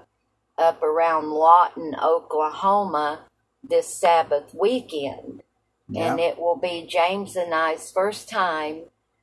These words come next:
Speaker 1: to get to baptize.
Speaker 2: Anyone, yeah.
Speaker 1: And so we're just, uh,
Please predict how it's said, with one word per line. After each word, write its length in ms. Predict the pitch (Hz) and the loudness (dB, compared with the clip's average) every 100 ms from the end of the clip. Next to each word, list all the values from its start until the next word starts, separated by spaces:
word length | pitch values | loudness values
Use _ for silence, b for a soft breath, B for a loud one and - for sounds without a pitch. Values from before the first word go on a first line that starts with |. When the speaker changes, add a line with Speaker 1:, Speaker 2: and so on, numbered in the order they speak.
| _ - | _ -12
Speaker 1:
to 140 | 180 | -12
get 380 | 165 175 165 - | -2 0 0 -2
to 120 | - 165 | -4 0
baptize. 1120 | 180 247 262 202 147 139 - - - - - - | 2 2 0 -2 0 0 -4 -10 -12 -20 -12 -4
Speaker 2:
Anyone, 680 | 123 120 104 107 98 98 98 | 0 0 -2 -6 -6 -8 -6
yeah. 300 | 110 90 - - | -6 -6 -10 -6
Speaker 1:
And 360 | 165 165 160 156 | -4 -2 -4 -6
so 600 | - 170 165 156 156 151 | 2 4 4 2 0 -2
we're 180 | 175 170 | -6 -6
just, 500 | 175 170 170 - - | -4 -2 -2 -6 -4
uh, 420 | 165 160 151 - | -2 -2 -2 -6